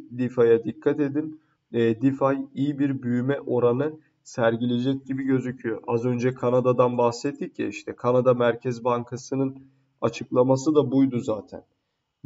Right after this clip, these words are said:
DeFi'nin ilerleyen vakitlerde bankacılığın yerini alacağını düşünüyoruz. Ancak bu noktada, e, devletlerin ekonomisine katkısı olabildiğince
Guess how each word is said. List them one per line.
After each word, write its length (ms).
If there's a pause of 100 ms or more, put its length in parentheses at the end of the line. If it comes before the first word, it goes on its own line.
DeFi'nin 460
ilerleyen 600
vakitlerde 680
bankacılığın 680
yerini 580 (680)
alacağını 560
düşünüyoruz. 720 (500)
Ancak 440
bu 120
noktada, 640 (920)
e, 280
devletlerin 640
ekonomisine 800
katkısı 680 (760)
olabildiğince 1040